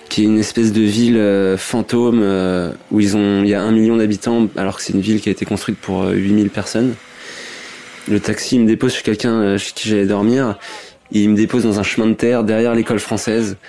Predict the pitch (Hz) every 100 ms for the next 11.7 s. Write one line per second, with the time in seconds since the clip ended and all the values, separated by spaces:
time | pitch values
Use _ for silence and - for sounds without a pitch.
0 | - - - - - - 98 107 101 92
1 | 90 - - - 92 104 101 98 - 110
2 | 104 - 104 104 104 101 101 92 - 92
3 | - 101 _ - - - - 240 - _
4 | _ _ _ _ _ _ _ - - -
5 | 104 107 107 - 117 120 - 101 98 104
6 | - - - - 113 113 120 120 135 123
7 | 101 - - - - - 107 104 104 101
8 | - - 110 104 113 127 123 113 90 -
9 | 107 107 104 110 120 123 113 113 110 110
10 | 113 127 107 - 104 107 110 104 101 101
11 | 110 - 113 113 107 101